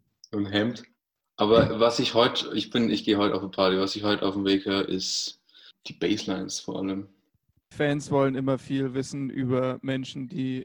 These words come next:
Speaker 2: im öffentlichen Licht stehen. Eure Fans möchten wissen, wie viele dunkle, sichtbare Haare hast du am Ruck-, Rücken?
Speaker 1: Pamela Anderson oder so.
Speaker 2: Äh, maßlos überschätzt?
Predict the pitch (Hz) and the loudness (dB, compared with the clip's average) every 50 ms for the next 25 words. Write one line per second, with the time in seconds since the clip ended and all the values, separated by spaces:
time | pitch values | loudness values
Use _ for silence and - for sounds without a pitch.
0 | - - 135 123 120 123 120 113 - 135 135 - 143 135 123 131 127 120 139 131 | -10 -10 -8 -6 -6 -6 -6 -6 -6 -8 -6 -6 -8 -6 -6 -6 -6 -6 -6 -6
1 | 127 120 - 120 127 131 127 - - - - 135 131 127 127 127 127 - - - | -6 -8 -8 -6 -6 -6 -6 -8 -14 -8 -4 -2 -2 -2 -2 -4 -6 -8 -8 -10
2 | - - - - - _ _ _ _ _ _ - 143 135 135 135 131 127 - 143 | -10 -12 -16 -18 -20 _ _ _ _ _ _ 4 6 6 6 4 2 0 2 2
3 | 139 139 139 139 139 - - - - _ 139 139 135 131 - - 139 123 139 147 | 2 4 2 0 -2 -6 -10 -14 -8 _ 2 2 2 2 0 -4 -2 0 0 0
4 | 135 - 147 143 131 139 - _ _ _ _ _ _ _ _ _ _ _ _ - | -2 -4 -6 -4 -4 -6 -8 _ _ _ _ _ _ _ _ _ _ _ _ 2
5 | 139 160 165 - 156 156 143 143 139 123 147 151 151 135 151 147 143 143 143 131 | 4 4 4 4 2 0 0 -2 -2 -2 -2 -2 -2 -2 0 0 0 0 0 -2
6 | - - 139 143 139 - - 139 139 135 131 131 127 127 131 135 135 139 139 135 | -6 -4 -2 -2 -2 0 0 2 2 2 2 0 2 2 4 4 4 4 2 2
7 | 135 135 131 - 151 139 135 131 135 135 131 - _ _ _ 147 143 143 135 - | 0 -2 -2 0 2 2 4 4 4 4 2 2 _ _ _ 2 2 4 2 2
8 | 143 131 127 120 - _ _ _ _ _ _ _ _ _ _ _ - - 95 101 | -2 -6 -6 -6 -10 _ _ _ _ _ _ _ _ _ _ _ -2 0 2 2
9 | 110 107 101 92 95 107 123 123 110 98 101 104 101 95 98 98 98 98 98 101 | 4 2 2 2 0 0 2 2 2 2 2 0 -2 -2 -2 -2 -2 -4 -6 -6
10 | 101 - _ _ _ _ _ _ _ _ _ _ _ _ _ _ _ _ - 143 | -8 -12 _ _ _ _ _ _ _ _ _ _ _ _ _ _ _ _ -6 -4
11 | 139 139 139 139 135 139 139 - - _ _ - 139 139 147 156 - 180 175 156 | -2 0 0 0 0 -2 -2 -6 -8 _ _ 0 2 4 4 4 4 2 0 0
12 | - 160 131 147 143 - - 151 175 - - - - - _ | 0 2 2 2 2 2 2 0 0 0 -4 -12 -20 -20 _